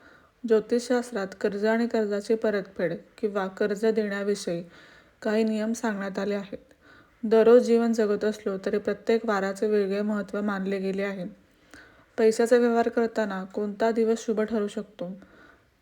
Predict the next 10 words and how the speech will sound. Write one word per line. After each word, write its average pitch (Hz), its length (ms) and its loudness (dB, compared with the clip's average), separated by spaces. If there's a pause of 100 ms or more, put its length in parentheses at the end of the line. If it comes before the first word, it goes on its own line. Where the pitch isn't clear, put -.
जाणून 208 360 2
घेऊया. 196 340 -4 (1040)
कर्ज 214 260 4 (100)
फेडण्यासाठी 233 540 2
उत्तम 202 400 -2
दिवस. 170 360 -2 (720)
ज्योतिषशास्त्रानुसार 233 1120 0
कर्जाची 208 520 -2
परतफेड 214 520 0
करण्यासाठी 214 720 -4